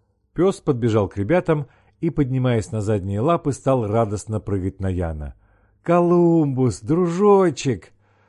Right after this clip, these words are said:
Мальчики наперебой гладили собаку. Но что это? Ян вытащил из-под ошейника Колумбуса смятый листок бумаги, слегка разгладил его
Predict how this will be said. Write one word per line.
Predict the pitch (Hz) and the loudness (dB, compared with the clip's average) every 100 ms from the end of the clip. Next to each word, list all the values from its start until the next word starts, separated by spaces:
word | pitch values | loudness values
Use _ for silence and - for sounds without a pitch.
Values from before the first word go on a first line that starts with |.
| _ | _
Мальчики | 90 104 127 - - | -6 -2 -2 -4 -6
наперебой | 117 113 107 101 120 131 | -4 -2 -2 -2 0 0
гладили | 104 101 92 90 | 0 -2 -2 -4
собаку. | - 90 82 78 - - _ _ _ _ - | -6 -6 -6 -10 -14 -20 _ _ _ _ -16
Но | 80 | -14
что | - - 175 | -14 -6 -2
это? | 117 - 71 - _ _ _ _ _ | -2 -4 -14 -18 _ _ _ _ _
Ян | 80 110 143 | -6 -2 0
вытащил | 123 127 135 - 135 131 | -2 -2 -4 -2 -2 -2
из-под | - 104 107 | -6 -10 -6
ошейника | 98 - 113 113 101 101 | -4 -4 -4 -4 -6 -8
Колумбуса | 98 98 131 127 - 131 120 _ _ | -4 -4 -4 -6 -4 -4 -4 _ _
смятый | - 101 107 123 123 | -12 -6 -4 -2 -2
листок | 107 101 - 101 | -2 -4 -4 -6
бумаги, | 87 101 98 82 80 71 _ _ | -4 -4 -4 -4 -6 -10 _ _
слегка | - 92 90 - 95 | -12 -10 -8 -4 -4
разгладил | 73 85 135 147 | -4 -4 -2 -2
его | 135 135 135 135 | -2 0 0 0